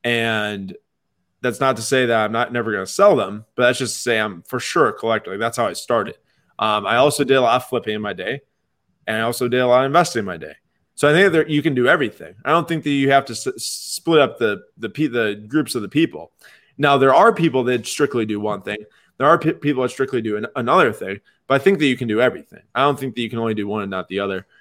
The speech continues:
Um, I also don't think that losing track of the collector mentality is gonna ruin card collecting.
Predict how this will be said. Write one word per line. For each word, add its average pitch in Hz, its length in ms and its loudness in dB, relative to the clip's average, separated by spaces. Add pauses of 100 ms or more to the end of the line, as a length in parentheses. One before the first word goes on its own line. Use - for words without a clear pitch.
(280)
Um, 113 420 4
I 135 120 2
also 180 400 4
don't 165 200 4
think 156 260 0
that 139 500 4 (840)
losing 143 380 0
track 135 260 4
of 139 80 4
the 131 80 4
collector 131 560 4
mentality 120 640 0
is 113 120 -2
gonna 110 180 -6
ruin 131 440 -2
card 156 300 0
collecting. 151 520 0